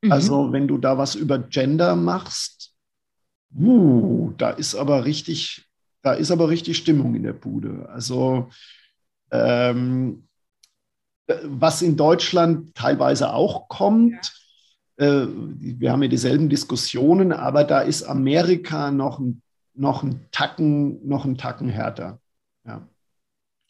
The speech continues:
Speaker 1: Ja,
Speaker 2: Also
Speaker 1: ich hatte
Speaker 2: es ist,
Speaker 1: jetzt
Speaker 2: es ist interessant, wie, wie sich, äh, also Amerika hat schon auch Tabus, aber die Tabus sind ein bisschen anders gelagert.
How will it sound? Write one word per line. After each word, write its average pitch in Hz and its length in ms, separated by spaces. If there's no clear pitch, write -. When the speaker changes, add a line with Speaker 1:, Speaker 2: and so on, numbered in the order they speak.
Speaker 1:
Ja, 208 80
Speaker 2:
Also 202 120
Speaker 1:
ich 180 40
hatte 185 100
Speaker 2:
es 254 60
ist, 240 80
Speaker 1:
jetzt - 100
Speaker 2:
es 165 120
ist 214 140
interessant, 165 800
wie, 143 380
wie 160 100
sich, 160 500
äh, 143 380
also 143 260
Amerika 185 720
hat 190 180
schon 202 220
auch 165 200
Tabus, 196 640
aber 147 200
die 143 100
Tabus 143 440
sind 139 100
ein 127 80
bisschen 127 580
anders 117 360
gelagert. - 340